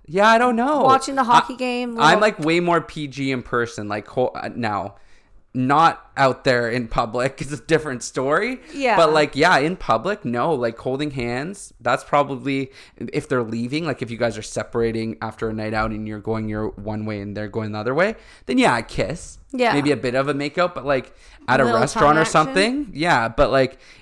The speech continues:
Speaker 1: it would be, like
Speaker 2: Oh, yeah, no, you don't wanna be that couple that's, like, necking.
Speaker 1: I
Speaker 2: And
Speaker 1: ha-
Speaker 2: it's, like, I remember this one place that I
Speaker 1: Yeah.
Speaker 2: worked, the, the bar was kind of, like, an,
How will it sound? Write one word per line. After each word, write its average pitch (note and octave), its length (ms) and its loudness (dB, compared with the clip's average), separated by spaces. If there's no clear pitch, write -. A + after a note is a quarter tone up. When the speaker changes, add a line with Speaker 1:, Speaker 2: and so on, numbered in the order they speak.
Speaker 1:
it C3+ 140 4
would C3+ 160 -2
be, C3+ 160 2
like A#2 500 -2
Speaker 2:
Oh, F4+ 140 6
yeah, C#4 180 4
no, B3 80 -6
you A#3 140 -10
don't C4+ 180 0
wanna D#4 140 0
be D4+ 80 -2
that C4 180 2
couple A#3 360 2
that's, G#3 260 -4
like, G3+ 220 -8
necking. G#3+ 880 -6
Speaker 1:
I C#3 120 4
Speaker 2:
And F3+ 140 4
Speaker 1:
ha- A3 60 -8
Speaker 2:
it's, - 360 -10
like, G#3 360 -4
I A3+ 100 -2
remember C4 200 -2
this C4 160 -8
one A#3+ 160 -4
place B3+ 240 -8
that A3+ 120 -2
I G#3 80 0
Speaker 1:
Yeah. G#3 40 -2
Speaker 2:
worked, A3+ 400 -2
the, A3+ 380 -4
the A3 80 -6
bar A3 400 2
was A3+ 160 -10
kind A#3 200 -8
of, A3 240 -10
like, A3 140 -12
an, A3+ 80 -10